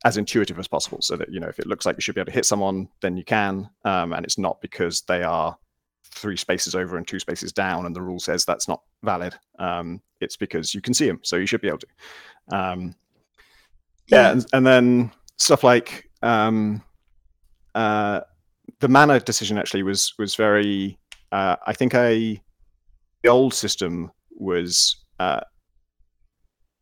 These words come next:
Speaker 1: was inspired partly by this thing that both F T L and Into the Breach have. One of the things I love about subset games is that they have these very chunky numbers, and everything is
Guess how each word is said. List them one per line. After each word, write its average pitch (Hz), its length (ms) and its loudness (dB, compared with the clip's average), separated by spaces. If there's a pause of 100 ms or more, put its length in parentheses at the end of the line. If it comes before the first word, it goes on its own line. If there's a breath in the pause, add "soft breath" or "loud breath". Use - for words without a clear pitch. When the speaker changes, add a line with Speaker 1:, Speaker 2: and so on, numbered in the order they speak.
(360)
Speaker 1:
was 92 140 -8
inspired 120 580 6 (400)
partly 135 240 4
by 113 300 6
this - 140 0
thing 147 120 4
that 131 80 4
both 131 160 2
F 123 160 0
T 139 100 0
L 123 120 4
and 117 80 0
Into 113 100 -6
the 90 100 -10
Breach - 220 -10
have. 73 260 -6
One 104 120 -6
of 101 40 -6
the 110 40 -4
things 113 100 -2
I 98 60 0
love 95 140 0
about - 160 -4
subset - 340 -2
games 87 380 -4 (580 soft breath)
is 98 280 0
that 98 220 2 (240)
they 101 600 2 (480)
have 123 140 2
these 117 140 0
very 120 180 8
chunky 113 380 0
numbers, 95 580 -4
and 98 140 -2
everything 113 640 0 (280)
is 110 220 -4